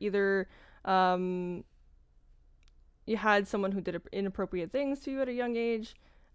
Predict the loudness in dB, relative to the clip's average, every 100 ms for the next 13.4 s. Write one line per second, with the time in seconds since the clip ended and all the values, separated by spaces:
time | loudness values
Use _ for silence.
0 | -2 2 4 4 4 0 -2 -6 -4 -2
1 | 0 -2 -6 -20 -20 -20 -20 _ -2 2
2 | 2 2 -2 -2 0 2 2 0 0 0
3 | 2 0 -2 -8 -16 -8 -2 -2 0 -2
4 | -4 -2 0 2 4 2 2 0 -2 -2
5 | -4 -4 -6 -4 -4 -4 -6 -8 -4 -2
6 | -2 -4 -8 -10 -8 -4 -4 -4 -6 -8
7 | -14 -20 -20 -8 -2 -2 -2 -8 -10 -8
8 | -6 -6 -6 -6 -6 -6 -8 -8 -8 -8
9 | -10 -10 -12 -12 -14 -16 -20 _ -12 0
10 | 0 0 -4 -4 -2 -8 -6 -4 -4 -4
11 | -4 -6 -6 -12 -20 -20 -18 -8 -4 -2
12 | -2 -6 -6 -6 -6 -6 -8 -8 -8 -6
13 | -8 -8 -8